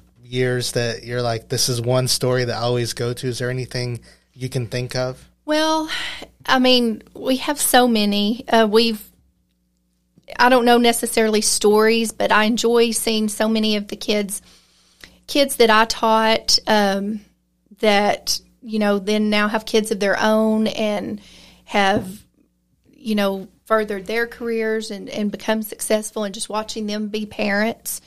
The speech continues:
Speaker 1: Right.
Speaker 2: and want the best for their kids. Um, but one that does probably pop out is a, a young couple that, you know, they, they married very early on, um,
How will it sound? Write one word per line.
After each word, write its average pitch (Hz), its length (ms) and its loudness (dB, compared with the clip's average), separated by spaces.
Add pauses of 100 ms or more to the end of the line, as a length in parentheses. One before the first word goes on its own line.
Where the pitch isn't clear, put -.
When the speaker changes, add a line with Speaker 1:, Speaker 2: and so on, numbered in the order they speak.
(120)
Speaker 1:
Right. - 280 -12
Speaker 2:
and 202 340 -6
want 208 180 -8
the 220 80 -10
best 214 300 -2
for 208 120 -6
their 208 200 -6
kids. 254 580 -4 (600)
Um, 233 280 2
but - 160 -4
one 320 340 0
that 233 280 0
does 240 440 0 (140)
probably 220 540 -2 (160)
pop 220 320 0
out 214 360 0
is 208 240 -8
a, 208 340 -2 (560)
a 220 60 0
young 220 300 0
couple 220 600 -2 (200)
that, 202 600 -2
you 220 180 0
know, 202 180 2
they, 202 420 -2 (500)
they 214 120 2
married 214 360 -2
very 214 320 -2
early 214 320 -2
on, 214 520 -4 (180)
um, 202 540 -2